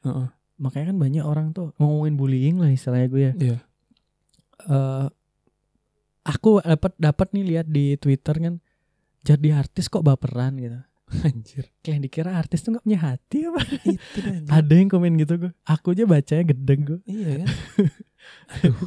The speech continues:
Speaker 1: nggak ngeri, nggak ngerti lagi deh Cang nih. Kok bisa, gimana ya? Orang nih semua tuh bisa ngomong, men. Cuman orang yang bisa omongannya didengerin tuh susah, no, sedikit gitu aja.
Speaker 2: Iya, eh, terus masih banyak juga beranggapan tuh,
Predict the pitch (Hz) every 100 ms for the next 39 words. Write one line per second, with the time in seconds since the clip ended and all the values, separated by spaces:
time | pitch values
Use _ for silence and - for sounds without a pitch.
0 | 262 254 127 117 117 120 120 127 120 120
1 | - 120 120 123 123 123 123 123 127 -
2 | 143 135 127 127 131 - _ _ _ _
3 | _ _ _ _ - - 127 127 131 135
4 | 127 _ _ _ 143 143 156 180 175 147
5 | 147 196 143 151 165 123 113 123 151 139
6 | 131 180 180 - 139 156 160 151 143 151
7 | 143 143 - _ _ _ _ _ _ 139
8 | 139 135 143 151 135 127 127 156 196 185
9 | 143 - 180 185 143 147 151 _ 208 160
10 | 151 156 143 - 147 139 131 143 139 -
11 | 170 185 - _ _ _ _ _ _ _
12 | _ _ 147 143 180 160 131 156 190 160
13 | 165 147 131 - 151 175 202 196